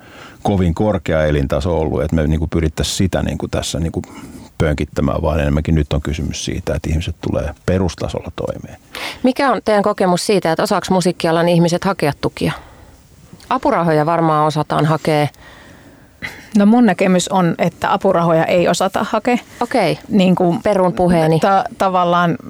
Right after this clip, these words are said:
Speaker 3: varsinkaan niin kuin ehkä niin paljon esittävän musiikin puolella. Et siellä on paljon ihmisiä, jotka on, mä oon joskus verrannut, että muusi-, muusikko on niin kuin käsityöläinen.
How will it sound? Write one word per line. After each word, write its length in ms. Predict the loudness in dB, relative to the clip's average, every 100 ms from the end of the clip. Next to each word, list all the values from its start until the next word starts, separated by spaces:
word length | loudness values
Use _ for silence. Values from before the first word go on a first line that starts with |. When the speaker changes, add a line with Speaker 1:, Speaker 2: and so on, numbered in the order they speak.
| -14 -14 -14 -2
Speaker 3:
varsinkaan 520 | 0 2 2 2 4
niin 120 | 4
kuin 120 | 4 2
ehkä 160 | 2
niin 140 | 2 2
paljon 260 | 2 2
esittävän 460 | 2 0 -2 -2 0
musiikin 460 | 0 -2 -2 0 2
puolella. 400 | 2 2 2 0 -6 -20 -14
Et 60 | -2
siellä 200 | 0 0
on 80 |
paljon 280 | 2 2 4
ihmisiä, 380 | 6 4 4 2
jotka 320 | 0 0 0
on, 100 | 0 0 -6 _ _ 0
mä 60 |
oon 40 | 2
joskus 300 | 2 0 2
verrannut, 380 | 2 2 2 0
että 160 | 2
muusi-, 200 | 0 0 0
muusikko 400 | 2 4 2 2
on 60 | 2
niin 100 | 2
kuin 120 | 2
käsityöläinen. 880 | 0 0 -2 -2 0 0 0 0